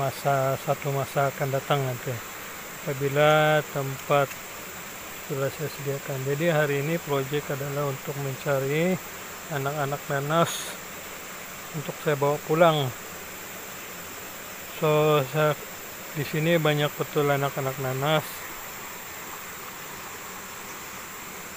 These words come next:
Dan nanti saya akan tunjukkan bagaimana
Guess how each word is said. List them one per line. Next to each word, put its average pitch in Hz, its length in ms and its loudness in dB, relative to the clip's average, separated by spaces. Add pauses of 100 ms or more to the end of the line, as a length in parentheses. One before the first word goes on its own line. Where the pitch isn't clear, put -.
(1300)
Dan 143 160 2
nanti 139 320 0
saya 143 240 4
akan 139 240 0
tunjukkan 151 680 6 (140)
bagaimana 135 560 2